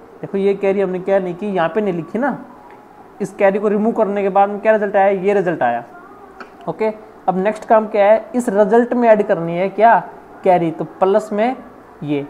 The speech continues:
देखो यहीं तो लिखेंगे, क्या लिखा है? एलएसबी में ऐड करना है। तो एलएसबी कौन सी होती है? List significant bit ये होती है। तो इसमें ऐड करेंगे तो कितना आएगा? देखो ज़ीरो में जब वन ऐड करते हैं तो कितना आता है? one and zero, ये as it is, ये भी as it is। देखो आ गया अपना answer।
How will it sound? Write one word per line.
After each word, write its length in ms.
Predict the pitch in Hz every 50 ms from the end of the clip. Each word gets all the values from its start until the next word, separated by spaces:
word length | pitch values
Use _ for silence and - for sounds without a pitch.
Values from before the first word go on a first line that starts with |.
| - -
देखो 140 | 165 170 214
यहीं 240 | 202 170 160 165 170
तो 120 | - -
लिखेंगे, 460 | 208 185 185 - 247 254 262 233 160 143 - - - - - - -
क्या 80 | - 202
लिखा 260 | 208 190 - - 233
है? 80 | 240 -
एलएसबी 400 | - 208 214 214 214 - 202 196
में 100 | 190 190
ऐड 100 | 185 180
करना 200 | - 170 151 147
है। 80 | 143 143
तो 100 | 165 -
एलएसबी 400 | - 175 196 202 180 185 185 196
कौन 220 | 202 214 214 220
सी 100 | 214 226
होती 180 | 208 202 - 180
है? 60 | 160
List 200 | 170 220 233 -
significant 580 | - - 180 190 185 170 180 170 185 175 170 165
bit 200 | 175 226 226 - 190
ये 240 | 160 151 160 214
होती 300 | 196 170 147 - - 143
है। 120 | 139 131 127 - - - - - - -
तो 60 | - -
इसमें 260 | 202 196 - 214 208 208
ऐड 100 | 202 202
करेंगे 240 | 208 196 202 202 196 -
तो 160 | 202 190 185
कितना 240 | - 208 208 220 214
आएगा? 140 | 208 202 196
देखो 200 | 180 180 170 226 180
ज़ीरो 320 | 165 156 180 180 180 196
में 120 | 196 202 185
जब 140 | 196 190 170
वन 160 | 190 185 190
ऐड 120 | 185 185 185
करते 240 | 196 185 190 -
हैं 80 | 196 180
तो 40 | 185
कितना 220 | 190 185 196 202
आता 180 | 190 - - 156
है? 60 | 139
one 280 | 139 139 160 196 247 262 - - - - - - - - - -
and 440 | 170 214 254 262 - - 151 139 127
zero, 420 | 135 147 156 156 160 196 233 - - - - - - - - - - - - - - - -
ये 240 | 156 160 165 156 143
as 100 | 139 139
it 160 | 139 - -
is, 120 | 220 311 349 - - - - - - - -
ये 140 | 151 139 147
भी 120 | 160 190
as 120 | 202 202 196
it 140 | 208 196 208
is। 160 | 196 185 170 - - - - - - -
देखो 220 | 156 147 - - -
आ 140 | - 170 175
गया 120 | 185 196
अपना 240 | 202 196 196 202 202
answer। 280 | 196 202 - - 202